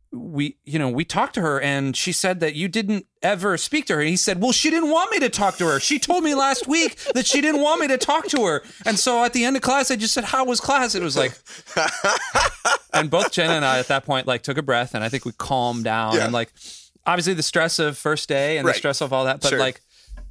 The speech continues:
Speaker 1: "Oh, Grace, so
Speaker 2: <laughs>
Speaker 1: Grace, I love you. Whenever you're watching this, if you are watching this,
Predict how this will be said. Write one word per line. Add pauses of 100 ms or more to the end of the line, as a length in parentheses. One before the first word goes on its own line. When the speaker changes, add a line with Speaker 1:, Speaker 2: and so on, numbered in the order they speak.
(200)
Speaker 1:
"Oh,
Grace,
so
Speaker 2:
<laughs>
Speaker 1:
Grace,
I
love
you. (380)
Whenever
you're
watching
this,
if
you
are
watching
this,